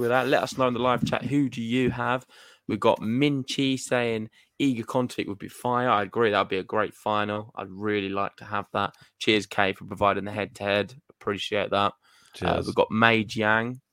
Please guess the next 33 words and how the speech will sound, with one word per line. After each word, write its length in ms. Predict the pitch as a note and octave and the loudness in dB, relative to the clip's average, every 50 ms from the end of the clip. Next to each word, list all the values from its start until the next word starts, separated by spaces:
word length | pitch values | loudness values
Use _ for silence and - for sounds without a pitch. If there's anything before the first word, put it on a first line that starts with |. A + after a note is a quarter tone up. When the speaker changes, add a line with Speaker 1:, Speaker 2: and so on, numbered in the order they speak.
| _ - | _ -10
Speaker 1:
Uh, 160 | - F#2 F#2 | -8 -8 -6
cheers 200 | - - C#3 A#2+ | -4 -4 -6 -4
for 80 | - B2 | -6 -8
the 80 | G#2 | -10
super 300 | - - - A#2+ - - | -8 -4 -4 -4 -6 -6
chat 180 | - - - - | -8 -6 -4 -2
earlier. 220 | E2 G2+ G2 F#2+ G#2 | -2 -2 -2 -2 -2
I 40 | |
know 120 | G#2 G2+ G2+ | -2 -4 -4
Ben 220 | G2 - G#2 G#2 | -4 -4 -6 -4
gave 180 | G2 G#2+ G2+ F#2 | -2 -4 -2 -2
you 80 | G2 | -4
a 20 | G2 | -6
shout 300 | - - G#2 G2 F#2+ G2 | -2 0 2 2 4 4
out, 140 | G2+ - - | 2 0 0
but 60 | - | -2
I 20 | G2 | -4
just 100 | - - | -2 -4
wanna 120 | G#2 G2+ | -8 -8
give 160 | F#2 - G#2 G2 | -6 -8 -8 -8
you 100 | G2 G2 | -6 -8
one 120 | G2 G2 | -6 -6
as 140 | G2 F#2+ F#2+ | -6 -4 0
well. 280 | G#2 G#2 G#2 G#2 G2+ _ _ _ _ | 2 2 2 2 0 _ _ _ _
We 100 | - G#2 G#2 | -4 -4 -2
do 200 | E2 G#2+ G#2+ G2+ | 0 0 0 2
really 240 | G2 G2+ F#2+ G2 G2 | 0 0 0 -2 -4
appreciate 680 | F#2+ - - A#2 A2+ G#2+ - - - G#2+ G#2 G2+ - | -4 -4 -4 -4 -4 -4 -4 -4 -2 0 0 0 2
it 160 | G2+ G#2+ G2 - - | 0 0 0 -2 -4
off, 160 | G#2 G2 - _ - - | -8 -8 -8 _ -4 -2
off 180 | A2 G2+ - | -2 -2 -2
the 80 | - - | -6 -16
stream, 440 | - - - G#2+ G2+ G2 G2 G2 | -14 -8 -6 -6 -6 -6 -8 -10